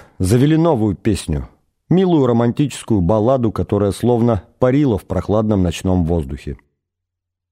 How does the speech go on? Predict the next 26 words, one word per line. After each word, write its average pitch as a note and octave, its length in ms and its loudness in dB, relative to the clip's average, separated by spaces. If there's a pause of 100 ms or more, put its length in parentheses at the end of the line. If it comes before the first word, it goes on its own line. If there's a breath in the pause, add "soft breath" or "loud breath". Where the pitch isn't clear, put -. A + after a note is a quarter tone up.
(300)
Услышь D3 380 0
её C#3+ 120 2
Маккартни, C3+ 640 0 (140)
она G#2 180 0
мигом C#3 320 2
подарила B2 400 0
бы A#2 120 2
ему A#2 200 0
Кент C3 380 -2
и A2+ 100 0
Суссекс - 640 -4
и - 60 0
позволила A#2 540 0
бы A2 100 2
всерьёз C3+ 460 0
задуматься A2+ 560 0
о G2 40 -2
приобретении G#2 800 0
Хэмпшира. F2 760 -4 (1200)
«Ты C#3 120 2
наверняка F3 480 2
знаешь, C#3 400 -2
что - 260 -6
сейчас F#2+ 320 -2
произойдёт», F#2+ 760 -2 (140)
сказал G2+ 560 -2